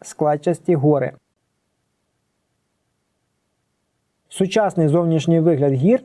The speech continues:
залежить також і від новітніх тектонічних рухів, що відбуваються впродовж останніх двадцяти мільйонів років,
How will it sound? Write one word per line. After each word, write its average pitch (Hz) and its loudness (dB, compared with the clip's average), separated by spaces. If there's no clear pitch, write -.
залежить 175 0
також 160 -2
і 160 2
від 156 2
новітніх 165 0
тектонічних 156 -2
рухів, 143 -2
що - -4
відбуваються 160 0
впродовж 156 -2
останніх 170 -2
двадцяти 147 -2
мільйонів 147 0
років, 139 -4